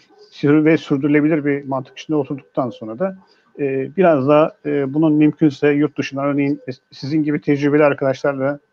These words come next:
ve bu konuda da yetkin arkadaşlarla İngilizce olarak sürdürülebilmesi, mümkünse, e, biraz daha globale açılması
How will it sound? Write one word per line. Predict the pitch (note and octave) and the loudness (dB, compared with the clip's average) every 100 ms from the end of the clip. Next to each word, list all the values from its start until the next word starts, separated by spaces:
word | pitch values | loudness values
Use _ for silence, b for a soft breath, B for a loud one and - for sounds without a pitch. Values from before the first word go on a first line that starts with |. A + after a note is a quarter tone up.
| _ _ - | _ _ -8
ve | B2+ | -6
bu | C3+ | -6
konuda | C3+ C3+ C3+ | -6 -6 -2
da | |
yetkin | C3 C3 D3+ | -4 -2 -2
arkadaşlarla | B2+ - B2 - C3+ D3 | -2 0 -4 -2 -4 0
İngilizce | D3+ D3+ E3+ D3 C#3+ | 2 4 4 4 4
olarak | B2 A2 | 2 0
sürdürülebilmesi, | - A#2+ A2+ A2 G#2 G#2 - A#2+ D3 _ b b - | -4 -8 -6 -10 -10 -12 -8 -8 -8 _ b b 2
mümkünse, | D3 C3+ C3 - C#3 C3+ - - | 2 2 -4 0 0 0 -10 -6
e, | C3+ A#2 | -4 0
biraz | D3 C#3+ B2+ | 4 4 4
daha | C3+ | 2
globale | B2 C3 C3 C3+ | 2 2 4 2
açılması | A2+ - G2+ F#2+ C#3 | 2 -4 -10 -8 -6